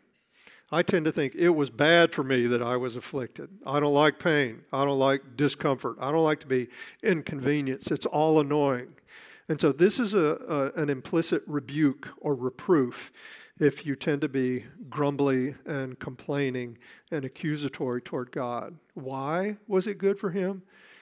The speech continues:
He says, "That I might learn your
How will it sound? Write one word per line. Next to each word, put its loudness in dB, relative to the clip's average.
He -4
says, -2
"That -4
I -6
might -8
learn -8
your -6